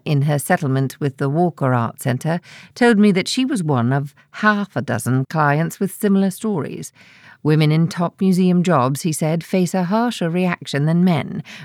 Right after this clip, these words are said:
when they have to make tough personnel or curatorial decisions. He has agreed to represent several female curators pro bono because he believes that museums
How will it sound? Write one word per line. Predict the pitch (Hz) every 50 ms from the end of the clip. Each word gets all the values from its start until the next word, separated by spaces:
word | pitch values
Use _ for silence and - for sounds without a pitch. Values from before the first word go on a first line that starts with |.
| -
when | - 135 131 120
they | 135 139 143
have | 143 143 139 -
to | - 156
make | 151 156 156 - -
tough | - - 185 175 - _ _
personnel | - 208 190 202 - - 220 202 180 165 160 160 165 170 -
or | 175 170 165 151
curatorial | - - - 190 185 190 185 - 180 143 127 123 123 123 127 127
decisions. | 151 143 - 180 156 143 139 127 - - - - - _ - - - - - _ _ _ _ _ _ _ _
He | - 147
has | 151 151 147
agreed | 156 147 190 214 214 202 190 151
to | - 160
represent | 156 165 151 - 170 156 180 202 190 175 156
several | - - 214 208 190 170 151 143 135
female | - - 185 180 170 165 160 156 156 143
curators | - - - 185 165 139 127 120 120 - 127 123 131 - - _
pro | - 185 151 135
bono | 135 170 170 156 127 117 - - - 175 - - - - _ _
because | - 151 - 160 147
he | 151 180 190 196
believes | 156 147 139 139 131 139 147 156 156
that | 185 -
museums | 185 196 196 196 220 233 226 202 175 165 165 160